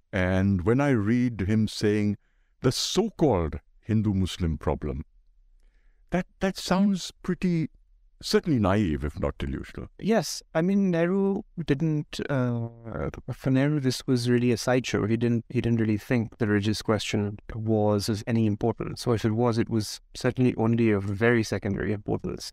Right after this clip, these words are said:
Speaker 2: And, uh, for him, the, the primary question was the class question.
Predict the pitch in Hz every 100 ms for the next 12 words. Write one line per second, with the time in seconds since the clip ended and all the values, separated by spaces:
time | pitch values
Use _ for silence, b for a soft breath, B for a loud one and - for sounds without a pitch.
0 | - 123 120 117 117 - - _ 139 120
1 | 117 - - 113 127 123 123 120 - _
2 | - _ - 139 117 117 113 113 113 107
3 | 117 - 123 127 123 - - - 120 120
4 | 117 - 160 135 - 107 - - 123